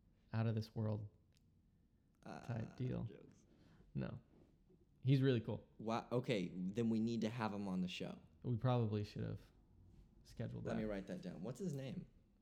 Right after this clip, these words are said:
Speaker 1: I'm not gonna say
Speaker 2: You
Speaker 1: his
Speaker 2: don't,
Speaker 1: name.
Speaker 2: you don't know his name.
Speaker 1: I do know his name.
Speaker 2: Wait, why would you not say his name?
Speaker 1: Because I
Speaker 2: What's
Speaker 1: wanna
Speaker 2: someone
Speaker 1: ask, I wanna ask him before just blast him out
Speaker 2: Okay.
Speaker 1: there.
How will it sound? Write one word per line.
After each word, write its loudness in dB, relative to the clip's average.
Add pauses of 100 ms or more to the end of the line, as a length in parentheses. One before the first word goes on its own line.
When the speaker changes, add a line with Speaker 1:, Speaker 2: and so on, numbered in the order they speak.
(540)
Speaker 1:
I'm 0
not 0
gonna -4
say -8
Speaker 2:
You -2
Speaker 1:
his -2
Speaker 2:
don't, -8
Speaker 1:
name. -8 (140)
Speaker 2:
you -8
don't -12
know -18
his -18
name. -20 (260)
Speaker 1:
I 0
do 2
know -4
his -8
name. -8 (240)
Speaker 2:
Wait, -4
why -2
would -2
you -2
not -4
say -4
his -4
name? -6 (1300)
Speaker 1:
Because 4
I 6
Speaker 2:
What's 4
Speaker 1:
wanna 2
Speaker 2:
someone 4 (100)
Speaker 1:
ask, -12
I 0
wanna 4
ask -2
him -2
before -4 (720)
just -8
blast -4
him -4
out -6
Speaker 2:
Okay. -6
Speaker 1:
there. -6